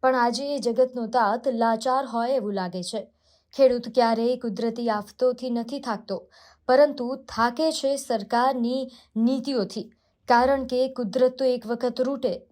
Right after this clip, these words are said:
તો બીજી વખત મહેરબાન પણ થાય, પણ સરકારની નીતિઓ ખેડૂતને થકવી નાખે છે. ખેડૂતો માટે મોટા મોટા વાયદા અને વચનોની ગુલબાંગો પોકારનાર સરકાર જ્યારે ખેડૂતોને જરૂર હોય ત્યારે મોઢું ફેરવી લે છે.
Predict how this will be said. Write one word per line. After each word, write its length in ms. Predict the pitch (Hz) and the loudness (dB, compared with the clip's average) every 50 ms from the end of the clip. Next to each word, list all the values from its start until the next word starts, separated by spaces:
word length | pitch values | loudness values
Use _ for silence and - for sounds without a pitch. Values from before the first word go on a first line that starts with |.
| _ | _
તો 100 | - 294 | 0 0
બીજી 300 | 277 247 285 277 214 277 | 0 0 0 -2 -2 -2
વખત 340 | 254 247 254 240 254 294 285 | 0 0 0 2 0 -4 -2
મહેરબાન 500 | 277 247 247 254 233 220 262 262 262 240 | -2 0 0 2 2 4 2 2 2 0
પણ 220 | 233 - 208 185 185 | 0 0 0 -2 -2
થાય, 300 | 180 214 226 208 - - - _ _ - - - - _ _ - | 0 0 0 0 0 -2 -8 _ _ -20 -20 -20 -20 _ _ 4
પણ 100 | 294 302 | 4 6
સરકારની 540 | 302 311 294 294 - 294 311 330 330 302 | 6 4 4 4 4 4 4 4 2 0
નીતિઓ 520 | 262 247 262 262 247 262 277 269 269 277 302 | 0 0 -2 -2 -2 -2 0 2 2 2 2
ખેડૂતને 540 | 294 - 262 233 233 247 240 - 240 233 226 | 0 2 2 2 2 0 -2 -2 -4 -4 -2
થકવી 380 | 233 233 226 226 226 214 208 | 0 -2 -2 -2 -2 -4 -4
નાખે 300 | 185 180 175 170 - 185 | -4 -4 -4 -4 -6 -6
છે. 180 | 180 - 220 - - - _ _ _ _ _ - _ _ - | -4 -2 -2 -4 -4 -8 _ _ _ _ _ -20 _ _ 4
ખેડૂતો 360 | - 294 285 277 277 294 294 | 4 6 6 6 4 4 4
માટે 360 | 262 262 254 254 262 269 277 | 6 4 2 2 2 2 2
મોટા 300 | 269 254 233 226 226 247 | 2 2 0 2 2 2
મોટા 260 | 233 226 226 226 226 214 | 2 2 2 2 2 2
વાયદા 440 | 196 208 208 214 208 208 247 277 | 2 2 0 0 0 0 0 0
અને 180 | 277 226 196 196 | 2 0 0 2
વચનોની 640 | 180 208 208 208 - 226 233 233 226 214 220 240 | 2 0 0 0 -2 -4 -2 -2 -2 -2 -2 -2
ગુલબાંગો 640 | 226 180 208 208 202 185 196 202 208 233 240 285 269 | -2 -2 -2 -2 0 2 2 2 2 0 0 0 0
પોકારનાર 680 | - 226 214 220 214 196 196 190 180 190 196 208 226 | 2 0 0 0 0 -2 0 0 -2 -2 -2 -2 -2
સરકાર 640 | 226 - - 214 202 190 - 254 240 208 180 - - - - - - - - | -2 -2 -2 -2 0 2 4 4 4 4 4 0 -4 -12 -18 -18 -14 -8 -2
જ્યારે 340 | 202 196 233 226 220 220 214 | 4 6 6 6 6 4 0
ખેડૂતોને 680 | 208 - 220 214 226 226 233 277 262 233 214 220 233 233 | -2 -2 -2 0 0 2 4 6 6 6 4 2 -2 -4
જરૂર 500 | 185 - - 208 208 208 294 320 320 226 | -4 -4 -2 -2 -2 0 0 0 0 -2
હોય 320 | 180 190 190 202 233 269 | -2 -2 0 2 2 2
ત્યારે 400 | 269 - 214 190 185 190 208 220 | 2 2 -2 0 0 0 -2 0
મોઢું 560 | 208 196 185 190 202 208 220 185 247 320 339 | 0 0 -2 -2 -2 -4 -4 0 2 2 2
ફેરવી 340 | - - 269 254 - 190 202 | 2 4 2 2 2 0 -4
લે 180 | 185 175 165 165 | -2 -2 -4 -4
છે. 200 | - - 196 | -4 -6 -6